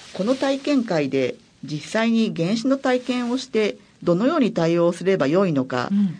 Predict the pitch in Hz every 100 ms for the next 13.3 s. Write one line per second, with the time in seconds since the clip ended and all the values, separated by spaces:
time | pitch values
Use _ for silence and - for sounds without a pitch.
0 | - - 185 233 285 285 294 254 - 135
1 | 160 - 156 226 247 262 262 262 262 240
2 | 247 254 226 135 - - - 180 190 202
3 | 190 156 185 247 247 254 247 240 226 175
4 | 226 - 165 143 143 - 151 123 170 -
5 | - 120 - _ _ 233 269 269 196 226
6 | 349 240 - - 135 139 - 110 73 _
7 | _ _ _ 127 135 160 180 202 214 208
8 | 180 185 277 277 226 208 180 220 370 403
9 | 427 440 392 294 370 339 302 302 302 302
10 | 302 285 269 285 240 262 254 214 190 175
11 | 175 190 175 165 - - - - 160 165
12 | 185 175 151 175 196 170 147 - 131 156
13 | 185 208 214